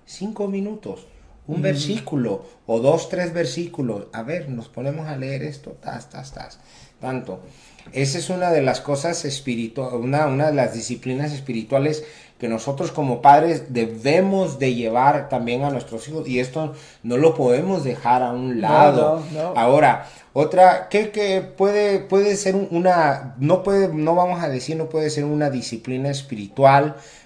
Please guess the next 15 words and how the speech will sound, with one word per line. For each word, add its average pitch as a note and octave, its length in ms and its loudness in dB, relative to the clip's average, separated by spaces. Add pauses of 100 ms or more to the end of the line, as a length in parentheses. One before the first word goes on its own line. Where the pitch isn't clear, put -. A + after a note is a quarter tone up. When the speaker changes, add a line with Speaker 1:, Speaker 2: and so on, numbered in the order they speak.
Speaker 1:
pero A#2 240 -2
puede C#3 220 0
ser C#3 200 -4
una C3+ 300 0
disciplina B2 640 -6
física, C3 960 -6 (440)
que C3+ 460 -2 (1000)
tenías F3 340 2
una G#3+ 200 2
forma, E3 520 0
una, D3 220 -2
una C#3+ 220 -2
forma C3+ 340 -2
de A#2+ 100 -2
vestirte A2+ 600 -8